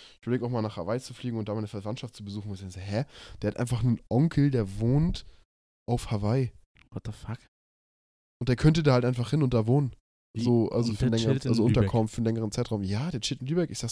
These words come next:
Speaker 1: warum fliegst du nicht mal rüber? Ja, und die Flüge sind ja auch so lang und so. Und ich sag,
Speaker 2: Jo,
Speaker 1: hä?
Speaker 2: wahrscheinlich.
Speaker 1: Ja, und auch voll teuer. Ich sag, Junge, dann lass einfach mal ein bisschen weniger Geld im A eins am Wochenende und dann kannst du das auch mal nach zwei Monaten erlauben, hä?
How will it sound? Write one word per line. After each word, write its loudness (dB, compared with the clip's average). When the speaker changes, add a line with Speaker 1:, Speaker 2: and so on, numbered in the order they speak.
Speaker 1:
warum -2
fliegst -6
du 0
nicht -2
mal 0
rüber? -2
Ja, 0
und -2
die -8
Flüge -2
sind -2
ja 0
auch -2
so -2
lang 0
und -4
so. -2
Und -6
ich -2
sag, 0
Speaker 2:
Jo, 2
Speaker 1:
hä? 4
Speaker 2:
wahrscheinlich. 0
Speaker 1:
Ja, 6
und 6
auch 2
voll 4
teuer. 6
Ich 0
sag, 0
Junge, 2
dann 0
lass 0
einfach 2
mal 2
ein 2
bisschen -2
weniger 2
Geld 2
im 0
A -2
eins 0
am 0
Wochenende 2
und 0
dann 0
kannst -2
du 0
das 0
auch 0
mal 2
nach 0
zwei 0
Monaten 0
erlauben, 0
hä? -2